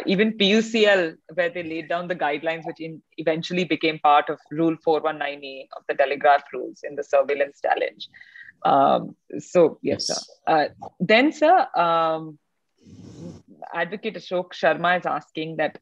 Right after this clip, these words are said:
Speaker 1: uh, in, in, in district courts, if we, they want to engage with local problems in a P I L style format, what is the best way to do that, to raise it on a collective basis, to raise issues that concern a particular locality or a district?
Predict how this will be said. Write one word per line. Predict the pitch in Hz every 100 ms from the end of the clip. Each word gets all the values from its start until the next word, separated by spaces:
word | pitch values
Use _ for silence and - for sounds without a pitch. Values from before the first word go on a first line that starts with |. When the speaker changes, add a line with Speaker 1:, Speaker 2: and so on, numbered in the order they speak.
| -
Speaker 1:
uh, | 147 - _ _ _ _ _ -
in, | 240 247 -
in, | 226 226 -
in | 226 208
district | 220 233 - 294 302
courts, | 156 151 -
if | 170 -
we, | 185 -
they | 190
want | 185 175 175
to | 180
engage | 170 156 160 165 165
with | 180
local | 165 165 165 190
problems | - 151 160 165 156 - -
in | 175
a | 175
P | - 180
I | 180 180
L | 180 175 _
style | - 151 147 151 _
format, | 135 127 131 208 _ _
what | 165 165
is | 175
the | 175
best | 151 156 - -
way | 156
to | 147 143
do | 143
that, | 131 123 -
to | 143
raise | 160 160 180
it | 170
on | 151
a |
collective | - 156 151 - 170 143 - _ _ _ 147
basis, | 165 151 139 - -
to | 160
raise | 156 156
issues | 156 - 165
that | 147 -
concern | 160 151 156 151
a |
particular | 147 156 156 151 147
locality | 143 156 143 147 156
or | 151
a | 143
district? | 135 - - 147